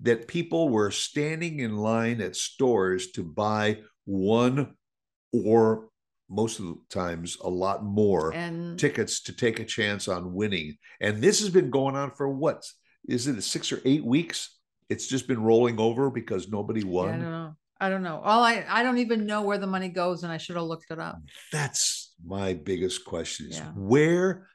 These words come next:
Speaker 1: does the money go for all those tickets that were purchased? You know, if you're a business person, uh, you know, especially in retail,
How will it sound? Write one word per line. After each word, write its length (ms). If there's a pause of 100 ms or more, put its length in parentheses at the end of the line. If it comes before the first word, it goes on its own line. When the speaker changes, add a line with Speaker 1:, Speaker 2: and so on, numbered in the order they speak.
(140)
Speaker 1:
does 220
the 140
money 420
go 320
for 220
all 300
those 300
tickets 460
that 160
were 100
purchased? 640 (480)
You 100
know, 60
if 160
you're 140
a 40
business 460
person, 580 (540)
uh, 320
you 180
know, 60
especially 480
in 80
retail, 560